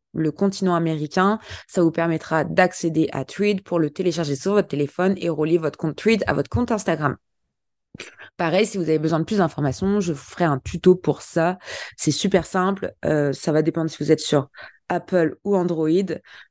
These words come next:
Mais grosso modo, vous allez dans vos réglages et, euh, au niveau de, du, de, des applications, voilà, vous pouvez choisir le pays, euh, qui est relié à votre téléphone portable, donc soit à votre Apple Store, soit à votre Google Play.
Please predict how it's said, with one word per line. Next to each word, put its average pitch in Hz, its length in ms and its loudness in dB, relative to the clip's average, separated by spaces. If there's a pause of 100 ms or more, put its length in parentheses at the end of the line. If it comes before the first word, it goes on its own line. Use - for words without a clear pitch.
Mais 170 80 6
grosso 190 320 0
modo, 180 220 2
vous 175 120 -2
allez 156 120 2
dans 156 100 0
vos 147 180 -2
réglages 175 720 0 (1000)
et, 175 260 2
euh, 160 240 2
au 170 140 2
niveau 170 320 0
de, 151 520 0
du, 151 120 -12 (640)
de, 156 100 0
des 156 240 2
applications, 170 480 0
voilà, 147 180 2
vous 143 120 -8
pouvez 165 220 -2
choisir 165 360 0
le 151 140 0
pays, 170 480 -2 (100)
euh, 139 300 0 (340)
qui - 280 -2
est 180 40 2
relié 160 540 -2 (1120)
à 196 80 2
votre 202 160 0
téléphone 190 440 0
portable, 190 440 -2
donc 156 160 -2
soit 180 100 2
à 180 60 4
votre 156 240 -2
Apple 143 180 -2
Store, 151 320 0
soit 143 340 0
à 131 60 -2
votre - 320 2
Google 147 380 0
Play. 202 460 -2